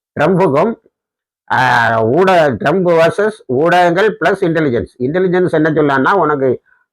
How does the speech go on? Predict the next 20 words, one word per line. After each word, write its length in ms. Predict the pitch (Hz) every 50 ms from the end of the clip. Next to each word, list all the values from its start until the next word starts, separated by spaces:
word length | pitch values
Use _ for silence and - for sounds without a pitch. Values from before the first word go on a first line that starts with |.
| - 135
அட்டாக் 220 | 127 - 196 190
வந்து 260 | 165 160 160 175 185
பெரிய 280 | 156 160 151 170 185 165
ஃபெயில் 280 | 135 - 151 156 156 143
வரணும், 240 | 117 90 - - _ _
அதுக்கு 340 | - 123 151 175 170 185 156
காரணம் 360 | 170 170 180 175 180 185 160
இருக்கு. 200 | 156 156 147 190
அதை 160 | 175 156 156
சொல்றதுக்கு 500 | 139 147 143 151 151 165 156 147 143 135
முன்னாடி 300 | 120 127 123 110 135 196 277 _ _ _ _
இந்த 580 | - 147 160 165 151 147 139 127 127 113 - _ _ _ _ _ _ _ _ _ _ -
யுத்தத்தில் 480 | - 143 143 - 202 185 165 190 185
நடந்த 560 | 165 151 - 156 156 156 147 139 135 135 123 - - - - _
அந்த 580 | - 143 143 160 143 135 127 120 120 110 98 85
நஷ்டங்களை 640 | 107 131 - - - 214 196 170 151 147 165 220 226 -
நாம் 240 | - 135 143 143 135 -
கோடிட்டு 340 | 143 147 147 156 135 131 127
காட்டுவது 460 | - 127 123 104 - 113 117 151 180
முக்கியம். 320 | 143 113 - - 90 -